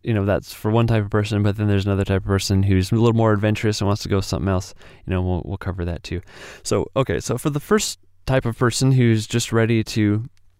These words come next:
grab a theme and go with it, you can mostly do that with any of these themes. And the first one in the list I have here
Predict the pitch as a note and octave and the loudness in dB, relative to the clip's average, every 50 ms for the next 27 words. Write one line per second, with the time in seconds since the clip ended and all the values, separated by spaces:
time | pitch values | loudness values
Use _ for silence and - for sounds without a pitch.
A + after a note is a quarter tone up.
0 | - - A#2 - C3+ B2+ C3 C3+ B2+ A#2+ - C3+ B2 A#2 A2+ A2+ A#2 A2 G#2+ G#2+ | -12 -10 -4 0 2 4 4 4 2 2 2 2 2 2 2 4 4 4 4 4
1 | G#2 - A2+ A2 - - - - - - - - - - _ _ _ _ - C#3 | 2 2 0 0 -2 -6 -16 -20 -20 -20 -20 -20 -20 -20 _ _ _ _ -2 0
2 | D3+ - - - A3+ A3+ G#3+ F3+ D#3 D3+ C#3 B2+ - B2+ A#2+ A2 A#2 A2 A2 G#2+ | 0 0 0 0 2 4 4 6 6 6 4 4 4 2 4 4 4 4 4 4
3 | E2 E2+ G#2+ G#2 G#2 A2+ G#2+ G#2 G2 G2 F#2+ F#2+ F#2+ F#2+ - - G2 F#2 F#2 F#2+ | 4 4 2 0 0 0 2 2 2 2 2 2 0 -2 -4 -2 0 0 2 0
4 | F#2+ G2 - - - - - - - A2 G#2 G2+ G2 - - D3 D3 - - B2 | 0 -2 -4 -8 -12 -16 -12 -4 -2 0 0 0 0 0 0 0 0 2 2 2
5 | A2+ A2 A2 G#2+ G#2 G2+ G2+ G2 G2+ G2+ G#2 - - - F#2+ F#2 F#2+ F#2 F2+ F#2 | 2 2 2 2 2 2 4 4 4 2 0 -2 -4 -4 -4 -2 -2 -2 -2 -2
6 | F2+ - - G2 F#2 F#2 F2+ E2+ - | -4 -4 -6 -6 -4 -4 -4 -6 -8